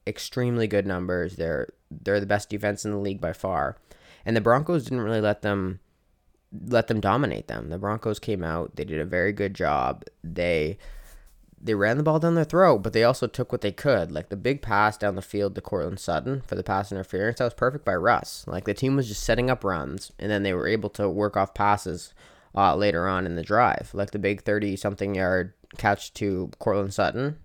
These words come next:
right near the ten, I think it was. And then the pass interference. Those two plays were what got them right into the end zone. And then Samaje Perine, s-, shout out to him, he, like, came in and he, he made a huge play on the, I think it was a couple yards out. So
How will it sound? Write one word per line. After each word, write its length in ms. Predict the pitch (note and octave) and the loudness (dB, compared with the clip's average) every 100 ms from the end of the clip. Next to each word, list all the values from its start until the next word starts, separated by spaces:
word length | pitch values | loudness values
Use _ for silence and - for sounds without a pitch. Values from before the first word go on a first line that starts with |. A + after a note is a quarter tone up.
| - | -2
right 200 | G#2+ G#2 | 2 2
near 180 | G2+ G2 | 2 -4
the 100 | F2+ | -4
ten, 240 | - G#2 | -4 -2
I 80 | A2 | -2
think 180 | A#2+ C3 | -2 -2
it 100 | B2+ | -2
was. 340 | C#3 D#3+ F3 - _ - - | 0 0 -2 -10 _ -20 -6
And 80 | - | 2
then 100 | A#2+ | 4
the 60 | A#2 | 6
pass 240 | B2+ B2 | 6 4
interference. 400 | C3 B2+ D#3+ G2 | 2 0 0 0
Those 160 | A2 A2 | -2 -2
two 140 | A#2 | -6
plays 340 | - C3 C#3+ G#2+ | -2 0 2 2
were 60 | |
what 180 | G2 F#2+ | 0 2
got 160 | G#2 G#2 | 0 2
them 180 | G#2+ | 0
right 60 | G#2 | 2
into 160 | G#2+ G#2 | 2 0
the 140 | G#2+ | 0
end 180 | B2 C3+ | 0 0
zone. 280 | G#2+ F#2+ F#2+ | 0 0 0
And 100 | G2 | 0
then 180 | F#2 - - - - - | -2 -6 -16 -20 -20 -12
Samaje 400 | - A#2+ B2 A2+ | -2 0 2 0
Perine, 500 | - D3+ B2 G2+ G#2+ | 0 2 2 2 0
s-, 180 | A2+ - - | -4 -10 -16
shout 260 | - B2 A#2+ | -2 4 4
out 140 | A2+ | 4
to 100 | G2 | 2
him, 320 | A2 C3 G#2 | 2 2 0
he, 180 | G2+ A#2 | 0 0
like, 220 | G#2+ E2+ | 0 -2
came 240 | - G#2+ G2 | -2 0 0
in 140 | G#2 | 0
and 160 | G2+ G2 | 0 0
he, 320 | G#2 G#2+ - _ - | 2 0 -2 _ -10
he 100 | A2+ | -2
made 140 | A2+ G#2+ | 0 0
a 100 | G2+ | 0
huge 280 | A#2+ C#3 - | -2 -4 -2
play 200 | F2 D#2+ | 0 0
on 140 | D#2+ | -2
the, 240 | B1+ G#1+ - - | -6 -8 -10 -10
I 100 | B1 | -8
think 180 | G2+ G#2 | -4 -4
it 20 | |
was 200 | F2 F2 | -4 -6
a 40 | - | -6
couple 220 | G#2+ G2 | -4 0
yards 300 | F2+ E2 F2 | 0 0 0
out. 320 | A2+ B2 - | 0 0 -4
So 480 | - - F#2 D#2+ - | -6 0 2 0 -2